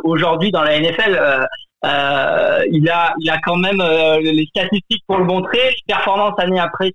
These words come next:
saison, euh, saison, saison, saison après saison, euh, euh, pour lui. Et aujourd'hui, euh, c'est, c'est, c'est le tight end de la, de la ligue. Euh, et il faut quand même souligner à quel point c'est, euh, un avantage pour, euh, pour les Chiefs,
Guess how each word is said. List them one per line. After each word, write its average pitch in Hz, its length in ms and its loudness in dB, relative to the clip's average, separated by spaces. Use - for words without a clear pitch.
saison, 190 280 0
euh, 151 140 0
saison, 175 340 0
saison, 202 140 0
saison 196 180 0
après 190 260 0
saison, 190 460 2
euh, 156 60 2
euh, 151 260 2
pour 190 160 0
lui. 254 160 2
Et 226 40 0
aujourd'hui, 190 560 0
euh, 156 640 2
c'est, 170 140 0
c'est, 165 120 -4
c'est 180 80 2
le 247 280 2
tight 208 300 -2
end 240 200 0
de 190 80 2
la, 165 260 2
de 165 100 0
la 170 140 2
ligue. 254 320 0
Euh, 160 420 2
et 180 60 0
il 180 80 0
faut 214 100 0
quand 226 160 0
même 240 140 0
souligner 247 500 0
à 175 120 -2
quel 202 320 -4
point 277 220 0
c'est, 240 320 2
euh, 160 500 2
un 170 120 -2
avantage 220 600 -2
pour, 160 240 0
euh, 151 200 0
pour 170 100 0
les 170 120 0
Chiefs, 254 260 -2